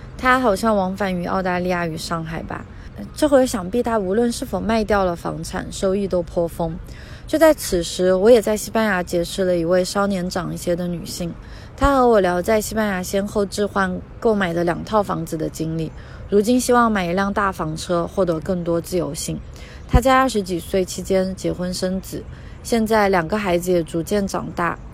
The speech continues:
不过来到人生的四十多岁有余，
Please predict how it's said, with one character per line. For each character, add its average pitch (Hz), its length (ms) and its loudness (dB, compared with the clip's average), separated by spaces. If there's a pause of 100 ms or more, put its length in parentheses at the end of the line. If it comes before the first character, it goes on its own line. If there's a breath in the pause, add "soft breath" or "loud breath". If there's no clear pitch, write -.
(240 loud breath)
不 - 80 -6
过 277 200 8
来 226 120 6
到 247 200 8
人 196 140 2
生 214 200 0
的 196 160 0
四 - 240 0
十 185 180 -2
多 175 200 0
岁 180 240 2
有 151 180 2
余， 147 260 -2